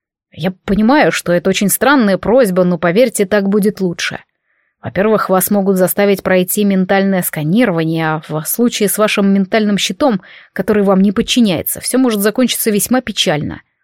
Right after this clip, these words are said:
Вам просто выжгут мозг. Во-вторых, вы же не хотите, чтобы тотальному допросу подвергались все ваши друзья, знакомые и знакомые знакомых на Земле.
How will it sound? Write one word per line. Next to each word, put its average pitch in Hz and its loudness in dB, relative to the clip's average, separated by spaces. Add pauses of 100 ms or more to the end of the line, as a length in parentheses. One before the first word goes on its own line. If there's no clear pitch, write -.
(440)
Вам 190 0
просто 262 2
выжгут 254 0
мозг. - -2 (640)
Во-вторых, - -6
вы 208 -2
же 208 0
не 214 2
хотите, 208 -4
чтобы 196 0
тотальному 196 0
допросу 185 0 (240)
подвергались 190 0
все 262 0
ваши 262 2
друзья, 214 2
знакомые 185 0
и 180 0
знакомые 220 0
знакомых 226 0
на 196 2
Земле. 190 0